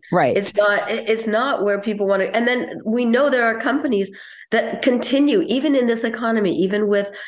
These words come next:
Speaker 2: you know, the challenges and the uncertainty and inflation, whatever, interest rates that are killing it, that continue to increase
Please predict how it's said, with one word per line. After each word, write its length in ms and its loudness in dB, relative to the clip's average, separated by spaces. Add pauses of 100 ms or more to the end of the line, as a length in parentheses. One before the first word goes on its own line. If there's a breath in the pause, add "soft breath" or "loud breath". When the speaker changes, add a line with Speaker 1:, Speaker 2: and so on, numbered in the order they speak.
Speaker 2:
you 140 4
know, 100 4
the 120 0
challenges 600 0
and 160 0
the 120 2
uncertainty 840 0
and 160 0 (280 loud breath)
inflation, 580 2
whatever, 400 0
interest 400 -2
rates 260 0 (360 loud breath)
that 100 2
are 140 0
killing 420 0
it, 220 -4
that 160 -4
continue 760 0
to 400 0 (300 loud breath)
increase 640 -2